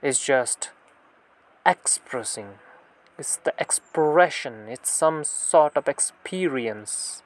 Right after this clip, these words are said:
in this motherfucking universe. I'm just a piece of shit, which is.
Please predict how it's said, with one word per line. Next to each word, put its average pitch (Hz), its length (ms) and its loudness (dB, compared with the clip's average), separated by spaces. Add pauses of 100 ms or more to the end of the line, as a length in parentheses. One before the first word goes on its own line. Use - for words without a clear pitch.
(600)
in 143 80 -6
this 131 160 -4
motherfucking 135 760 0
universe. 104 880 -10 (1500)
I'm 135 160 0
just 151 320 2
a 139 60 -8
piece - 300 -6
of 127 120 -4
shit, - 460 0 (1200)
which 175 400 2 (240)
is. 151 640 0